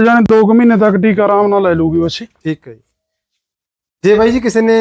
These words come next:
Speaker 2: ਇਕੱਠੀਆਂ ਲੈਣੀਆਂ ਤਾਂ?
Speaker 1: ਇਕੱਠੀਆਂ ਦਾ ਬਾਈ ਆਪਾਂ ਮਾਨ ਤਾਨ ਵੱਧ ਕਰ ਦਿਆਂਗੇ।
Speaker 2: ਠੀਕ ਹੈ ਜੀ।
Speaker 1: ਹਾਂਜੀ, ਹਾਂ।
Speaker 2: ਜੇ ਕਿਸੇ ਨੇ ਪੰਜੇ ਬੱਸੀਆਂ ਇਕੱਠੀਆਂ ਲੈਣੀਆਂ ਤਾਂ ਬਾਈ ਜੀ ਕਹਿੰਦੇ ਮਾਨ
Speaker 1: ਇਕੱਠੀਆਂ ਜਾਣੀ ਪੂਰੀਆਂ ਟੌਪਰ ਆ ਵੱਛੀਆਂ, ਸਾਹਮਣੀਆਂ ਪਲੀਆਂ ਹੋਈਆਂ।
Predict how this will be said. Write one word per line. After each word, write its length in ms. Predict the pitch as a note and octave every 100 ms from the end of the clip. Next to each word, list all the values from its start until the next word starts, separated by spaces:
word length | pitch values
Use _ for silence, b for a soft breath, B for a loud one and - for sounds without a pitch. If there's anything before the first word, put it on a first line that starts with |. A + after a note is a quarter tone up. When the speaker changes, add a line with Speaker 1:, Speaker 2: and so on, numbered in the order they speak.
| G#3+ F#3+
Speaker 2:
ਇਕੱਠੀਆਂ 380 | G3 F#3 G#3 G#3
ਲੈਣੀਆਂ 360 | G#3 G3+ G3+
ਤਾਂ? 360 | F3 G3 F#3+ F#3
Speaker 1:
ਇਕੱਠੀਆਂ 460 | D3+ A#3 G3 B3+ C4
ਦਾ 100 | C4
ਬਾਈ 180 | B3+
ਆਪਾਂ 200 | C4 B3 A#3+
ਮਾਨ 260 | A3+ G#3+
ਤਾਨ 160 | A3+ A#3
ਵੱਧ 240 | G3 G3
ਕਰ 220 | A3 A3
ਦਿਆਂਗੇ। 320 | G3+ G#3+ G#3+ C#4 _ -
Speaker 2:
ਠੀਕ 200 | G3 -
ਹੈ 60 | C3+
ਜੀ। 100 | A#2 _ _ _ _ F3+
Speaker 1:
ਹਾਂਜੀ, 280 | D#3+ D3+
ਹਾਂ। 60 | D3
Speaker 2:
ਜੇ 80 | F3+
ਕਿਸੇ 180 | F3+ F#3
ਨੇ 80 | F3
ਪੰਜੇ 300 | F3 E3+ F3
ਬੱਸੀਆਂ 320 | E3 E3+ E3
ਇਕੱਠੀਆਂ 320 | D#3 D#3 E3
ਲੈਣੀਆਂ 300 | D#3 D3+ D3+
ਤਾਂ 100 | D3+
ਬਾਈ 220 | D3 D3
ਜੀ 120 | C#3
ਕਹਿੰਦੇ 220 | D3 D#3 D#3
ਮਾਨ 300 | D3 C#3+ C#3
Speaker 1:
ਇਕੱਠੀਆਂ 360 | A#3 A#3+ B3+
ਜਾਣੀ 300 | B3+ C4+ C4+
ਪੂਰੀਆਂ 300 | G#3+ C4 C4
ਟੌਪਰ 400 | B3 C4 B3 C4
ਆ 80 | A#3+
ਵੱਛੀਆਂ, 500 | G3+ - F3+ - G3+
ਸਾਹਮਣੀਆਂ 260 | G3+ B3+ A#3
ਪਲੀਆਂ 260 | A3 G#3
ਹੋਈਆਂ। 240 | G#3 F3